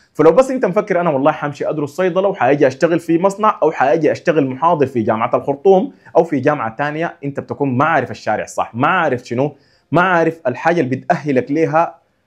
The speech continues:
اللي بتدرسها شنو، ما بتكون عارف المؤهل بتاعك ده بخليك تشتغل شنو.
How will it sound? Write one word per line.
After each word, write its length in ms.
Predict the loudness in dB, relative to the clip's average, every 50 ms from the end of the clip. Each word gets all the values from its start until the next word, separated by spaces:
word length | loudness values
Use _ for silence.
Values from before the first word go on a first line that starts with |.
| _ _ _ _ -4
اللي 120 | -2 -2 0
بتدرسها 460 | 0 0 2 2 2 2 2 0 -2
شنو، 240 | -4 -2 -4 -4 -2 0
ما 120 | 0 0
بتكون 360 | 0 -2 -4 -6 -4 -4 -4
عارف 320 | -2 0 0 0 0 -2 -2
المؤهل 500 | -4 -4 -4 -2 -2 -4 -4 -4 -6 -6
بتاعك 340 | -2 0 0 0 0 -2 -2
ده 140 | 0 -2 -2
بخليك 600 | -2 -6 -12 -8 -6 -4 0 0 0 0 0 -8
تشتغل 340 | -12 -6 0 0 2 0 0
شنو. 280 | -4 -4 -6 -6 -6